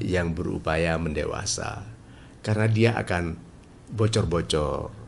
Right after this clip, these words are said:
Seperti tadi loh, yang dorong-dorong kereta naik gitu ya. Tetapi kalau, kalau sudah mulai terbiasa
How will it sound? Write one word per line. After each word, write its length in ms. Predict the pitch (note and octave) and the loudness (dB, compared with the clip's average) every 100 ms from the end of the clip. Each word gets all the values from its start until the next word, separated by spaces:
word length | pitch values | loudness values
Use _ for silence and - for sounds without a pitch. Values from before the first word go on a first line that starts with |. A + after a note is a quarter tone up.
| - | -6
Seperti 320 | - F#2+ A2 | -2 0 2
tadi 240 | G2 F#2 F#2+ | 2 2 4
loh, 240 | D#2+ D#2 - | 2 0 -2
yang 160 | F2 | 0
dorong-dorong 480 | F#2+ F2 E2+ F2 E2 | 2 2 2 2 2
kereta 320 | E2 F2+ F2+ | 4 2 2
naik 640 | F2 E2 D#2+ D#2+ D#2+ D#2 D#2 | 2 2 4 2 2 0 -2
gitu 240 | D#2 D#2 | -2 0
ya. 240 | D#2 F2 - - - - D#2+ - - - - - - - - - - - - - - | 0 -2 -6 -10 -10 -8 -8 -12 -20 -20 -20 -20 -20 -20 -20 -20 -20 -20 -20 -20 -4
Tetapi 360 | A#2 B2 A#2 E3 | 0 2 4 4
kalau, 320 | B2 A#2+ - - - - - | 4 2 2 -6 -16 -20 -8
kalau 320 | - A#2 B2+ | 2 6 6
sudah 320 | A2+ B2 G#2+ G2 | 4 4 4 4
mulai 400 | G2+ F#2+ F#2 F2+ | 6 6 6 4
terbiasa 880 | - E2 D#2 C#2+ C#2+ - D#2+ D2 - | 2 0 0 -2 0 0 2 2 -2